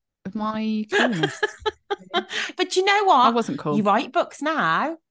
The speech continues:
Speaker 1: I
Speaker 2: So
Speaker 1: know.
Speaker 2: it's like a full circle. I also
Speaker 1: Yeah.
Speaker 2: was a librarian, and it just meant I,
Speaker 1: Were
Speaker 2: and, but I
Speaker 1: you?
Speaker 2: think I did it just to get out of something else, but I can't remember. But I did
Speaker 1: Ah.
Speaker 2: have, you know, the metal badge.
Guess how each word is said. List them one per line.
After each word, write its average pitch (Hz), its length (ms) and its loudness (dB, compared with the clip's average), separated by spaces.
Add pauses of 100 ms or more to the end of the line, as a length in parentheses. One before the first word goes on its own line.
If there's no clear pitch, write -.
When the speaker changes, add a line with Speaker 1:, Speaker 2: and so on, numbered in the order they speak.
(320)
Speaker 1:
I 359 160 2
Speaker 2:
So 349 60 2
Speaker 1:
know. 320 180 4
Speaker 2:
it's 539 400 6 (180)
like 226 100 -10
a - 20 -20 (140)
full 262 400 -6
circle. 254 360 -6
I 277 200 2
also 415 460 4
Speaker 1:
Yeah. 208 80 0
Speaker 2:
was 185 300 -6
a 175 60 -4
librarian, 127 840 -4
and 151 160 -6
it 147 100 -8
just 160 180 -8
meant 147 300 -4
I, 143 160 0
Speaker 1:
Were 349 500 2
Speaker 2:
and, 269 180 4
but 254 100 4
I 247 100 6
Speaker 1:
you? 233 100 0
Speaker 2:
think 240 220 0
I 226 80 2
did 220 200 -2
it 196 120 -4
just - 200 -8
to 196 60 -4
get 185 160 -2
out 170 220 0
of 160 80 -10
something 156 300 -10
else, 147 600 -4
but 160 100 -2
I 156 40 0
can't 160 300 0
remember. 151 300 -4
But 143 100 2
I 175 160 2
did 165 80 -6
Speaker 1:
Ah. 214 180 0
Speaker 2:
have, 175 200 -8
you 180 80 -10
know, 175 120 -4
the 160 120 -8
metal 165 400 -6
badge. - 680 -6